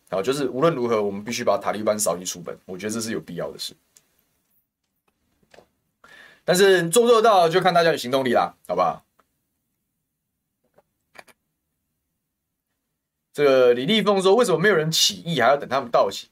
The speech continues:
呃，因为事情发生的强度跟严重性还没有直接烧到每一个人的家门口，其实就是这样子，这就是人性啊。我们在讨论公共事务跟政治的时候，都不能背离人性啊，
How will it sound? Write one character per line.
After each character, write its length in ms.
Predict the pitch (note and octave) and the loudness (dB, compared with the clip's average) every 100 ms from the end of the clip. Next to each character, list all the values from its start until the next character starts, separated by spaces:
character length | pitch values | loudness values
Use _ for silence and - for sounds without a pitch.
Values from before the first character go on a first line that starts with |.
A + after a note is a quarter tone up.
| _ - - _ _ | _ -20 -20 _ _
呃， 540 | - F3 F3 F3 E3+ E3+ E3 | -2 2 4 4 4 2 0
因 100 | G#3 | 0
为 280 | A#3+ A3 F#3+ | 2 4 2
事 260 | F3 A#3+ E3 | 0 0 0
情 180 | D3 | 0
发 180 | D3 E3+ | 2 2
生 120 | E3 | 2
的 80 | D#3+ | -2
强 260 | - A2+ B2 | -2 -4 -4
度 140 | D#3 | -4
跟 160 | C#3+ C#3 | -4 -2
严 160 | G#2+ | -4
重 160 | A#2+ B2 | -4 -4
性 120 | B2 | -4
还 120 | G#2 | -4
没 80 | C3 | -4
有 80 | C3 | -4
直 160 | A2+ A2+ | -6 -2
接 100 | B2 | 0
烧 280 | - A#2 | 2 2
到 180 | B2+ A2 | 2 -2
每 100 | F2 F#2 | -4 -12
一 20 | |
个 120 | G2+ | -10
人 200 | F2+ E2 | -10 -10
的 220 | E2+ D#2+ | -8 -6
家 160 | E2+ G2 | -4 -4
门 120 | F2+ E2+ | -4 -14
口， 180 | - - _ | -18 -20 _
其 160 | - D#2+ | -18 -14
实 60 | |
就 80 | F2 | -14
是 100 | E2+ | -12
这 100 | E2+ | -10
样 120 | D#2+ | -10
子， 80 | - _ | -12 _
这 140 | G#2 | -14
就 100 | G#2 | -10
是 160 | A2 A2+ | -10 -6
人 220 | G2+ A2+ | -6 -2
性 200 | - D#3+ | -2 -2
啊。 200 | G#2 G#2 - - - - | -4 -6 -16 -18 -12 -6
我 80 | |
们 100 | C3 | 0
在 60 | G3 | 2
讨 120 | E3+ | 2
论 120 | F3+ | 2
公 120 | F#3+ G3+ | 2 0
共 120 | G3 | 0
事 160 | - | 0
务 80 | F#3+ | 0
跟 140 | F#3 F3+ | 0 2
政 180 | F#3+ | 0
治 140 | D#3+ D#3 | -2 -2
的 80 | C3 | 0
时 100 | C3 | 0
候， 100 | C3 | 0
都 120 | C#3 | 0
不 80 | C3+ | -4
能 100 | G#2 | -4
背 140 | A#2 | -4
离 100 | F#2+ | -4
人 160 | D2+ E2 | -10 -10
性 200 | - - _ - | -10 -12 _ -18
啊， 140 | - | -18